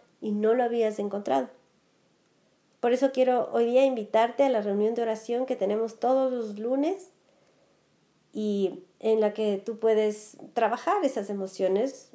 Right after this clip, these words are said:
Realmente es una cosa individual, porque por un lado, claro que es una reunión virtual, pero tú entras, escuchas una parte de la escritura y luego escuchas la oración con esa parte de la escritura, te unes,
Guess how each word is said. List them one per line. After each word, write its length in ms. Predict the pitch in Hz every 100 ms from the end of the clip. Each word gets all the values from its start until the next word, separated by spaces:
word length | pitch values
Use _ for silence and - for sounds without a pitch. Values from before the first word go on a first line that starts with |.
| -
Realmente 1040 | 196 190 196 208 220 214 208 190 - - -
es 240 | 202 202
una 260 | 214 202 190
cosa 300 | 196 196 190
individual, 760 | 190 180 175 185 202 277 - - - _ _ _
porque 320 | 208 202 208 196
por 140 | 202
un 100 | 214
lado, 220 | 214 240
claro 200 | 233 190
que 60 | 220
es 80 | 247
una 160 | 240
reunión 360 | 226 208 208 220
virtual, 600 | 233 214 202 180 170 320 - _ _ _ _ _ _ _ _ _ _
pero 280 | 247 240 226
tú 280 | 277 285 269
entras, 720 | 240 240 - 294 330 370 320
escuchas 640 | - - 220 - 226 220
una 280 | 233 226 208
parte 440 | 202 208 214 - 233
de 80 |
la 100 | 220
escritura 800 | 214 - 247 - 226 202 214 302 -
y 120 | 220
luego 440 | 208 196 208 202 -
escuchas 460 | 208 - 190 214
la 160 | 208 208
oración 600 | 196 196 - 190 175 214
con 180 | - 226
esa 240 | 214 233
parte 280 | - 196 -
de 40 | 208
la 60 |
escritura, 480 | 214 269 262 254 262
te 120 | 294
unes, 520 | 277 294 294 427 -